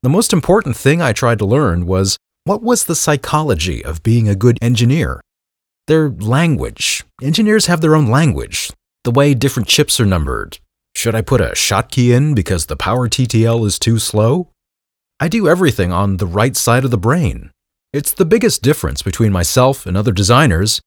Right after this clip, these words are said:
because I deal totally on how do I feel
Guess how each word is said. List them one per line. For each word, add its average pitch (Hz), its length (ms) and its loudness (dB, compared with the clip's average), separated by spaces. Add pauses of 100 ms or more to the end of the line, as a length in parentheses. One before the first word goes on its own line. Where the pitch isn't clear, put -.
(200)
because 120 260 0
I 139 120 2
deal 120 220 2
totally 110 640 0 (120)
on 90 240 -2 (160)
how 196 240 0
do 214 120 0
I 175 120 4
feel - 720 -4